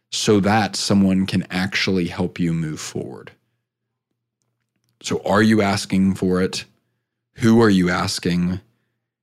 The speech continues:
And then are you acting on what they tell you?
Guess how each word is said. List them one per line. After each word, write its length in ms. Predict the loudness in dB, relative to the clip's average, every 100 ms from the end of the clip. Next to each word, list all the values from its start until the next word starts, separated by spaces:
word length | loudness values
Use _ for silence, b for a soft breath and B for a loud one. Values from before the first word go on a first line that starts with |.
| -4
And 160 | -2
then 100 | 2
are 120 | 2 2
you 240 | 2 2
acting 520 | 0 -2 0 0 2
on 160 | 2 0
what 180 | -2 -2
they 120 | -4
tell 280 | -2 -4 -4
you? 280 | -6 -14